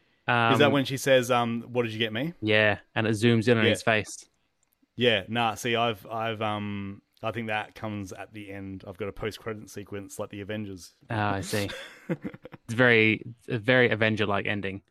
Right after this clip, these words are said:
Speaker 2: Yeah. So there we go, folks. We hope you have a very Merry Christmas. Um,
Speaker 1: Have a merrier Christmas than we just did.
Speaker 2: <laughs> If you got any ideas of what we should do a watch along for,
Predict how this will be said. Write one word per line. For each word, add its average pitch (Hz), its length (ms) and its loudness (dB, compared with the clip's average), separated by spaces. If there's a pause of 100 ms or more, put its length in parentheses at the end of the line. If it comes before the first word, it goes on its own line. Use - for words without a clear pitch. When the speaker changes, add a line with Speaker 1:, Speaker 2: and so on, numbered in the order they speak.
(600)
Speaker 2:
Yeah. 90 240 -8 (1500)
So 180 140 -4
there 220 100 4
we 190 60 4
go, 147 180 0
folks. 104 540 -10 (200)
We 160 160 -4
hope 170 140 -2
you 135 60 0
have 107 100 -2
a 98 40 -12
very 92 200 -6
Merry 90 180 -12
Christmas. - 640 -16 (460)
Um, 98 720 -12
Speaker 1:
Have 110 160 -2
a 117 280 2
merrier 131 360 0
Christmas 123 500 -4 (100)
than 123 240 0
we 101 140 -4
just 92 240 -12
did. 92 240 -10 (640)
Speaker 2:
<laughs> 127 80 4 (1600)
If 147 120 -4
you 151 80 -4
got 165 80 -6
any 175 140 -4
ideas 113 340 -4
of 98 60 -12
what 101 100 -10
we 101 80 -12
should 95 160 -14
do 95 160 -8
a 92 40 -10
watch 101 220 -12
along 92 180 -14
for, 90 340 -16